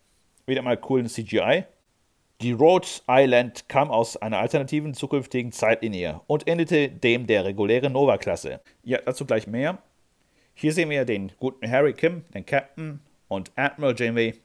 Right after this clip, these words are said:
Was ich auch richtig genial fand und eine Verbindung auch zu T N G, zu den alten Star Trek-Serien, sind diese Uniformen hier.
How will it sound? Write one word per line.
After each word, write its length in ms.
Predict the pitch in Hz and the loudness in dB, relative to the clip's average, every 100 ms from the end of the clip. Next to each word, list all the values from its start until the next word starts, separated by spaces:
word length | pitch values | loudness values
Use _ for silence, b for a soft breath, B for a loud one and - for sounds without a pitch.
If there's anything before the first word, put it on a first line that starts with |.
| _ | _
Was 160 | - 143 | -8 -2
ich 80 | 185 | -2
auch 100 | 147 _ _ - - | -2 _ _ -8 -2
richtig 360 | 170 175 160 | -2 -2 -6
genial 440 | 131 117 120 131 139 | -2 -2 0 0 -2
fand 420 | - 131 120 - | -4 -6 -8 -12
und 160 | 170 165 | -10 -6
eine 240 | 135 135 | -4 -2
Verbindung 480 | - 113 135 139 135 | -2 -2 -4 -4 -8
auch 300 | - 110 - _ _ | -4 -4 -6 _ _
zu 340 | - 123 107 _ b - | -2 -2 -2 _ b -8
T 180 | 175 170 | -2 -2
N 180 | 156 | -2
G, 280 | 131 131 127 117 | -4 -4 -4 -8
zu 140 | - | -10
den 60 | 95 | -4
alten 200 | 113 - | -4 -6
Star 240 | - 120 | -6 -4
Trek-Serien, 640 | 117 107 113 110 113 110 110 b b b b | -4 -4 -4 -2 -2 -4 -8 b b b b
sind 240 | 117 110 | -10 -8
diese 220 | 147 156 | -2 -2
Uniformen 540 | - 180 156 120 104 98 | -2 -8 -6 -6 -6 -8
hier. 300 | 101 80 | -10 -10